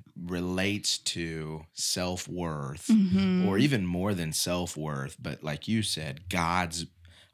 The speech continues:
Speaker 1: the belief in God's acceptance of us,
Speaker 2: Uh-huh.
Speaker 1: this is where scripture becomes a tool,
Speaker 2: Right.
Speaker 1: usually for hierarchy,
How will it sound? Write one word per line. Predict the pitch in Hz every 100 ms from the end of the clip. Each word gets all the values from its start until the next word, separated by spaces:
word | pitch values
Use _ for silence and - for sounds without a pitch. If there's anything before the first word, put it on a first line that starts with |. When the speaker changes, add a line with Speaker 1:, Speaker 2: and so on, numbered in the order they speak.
| -
Speaker 1:
the | 95 95
belief | 78 82 85 104 131 123
in | 95 87
God's | 82 82 85 -
acceptance | 76 - - 107 - 85 80 -
of | 76
us, | 76 73 -
Speaker 2:
Uh-huh. | 226 190 190 185
Speaker 1:
this | 185 107
is | 113 95
where | 92
scripture | - - 90 90
becomes | 85 80 85 80
a | 73 -
tool, | - - 151 147 110 78 78 82
Speaker 2:
Right. | 208 185 85 -
Speaker 1:
usually | 120 147 185 165
for | 131 85
hierarchy, | 85 110 127 143 151 139 135 127 123 117 117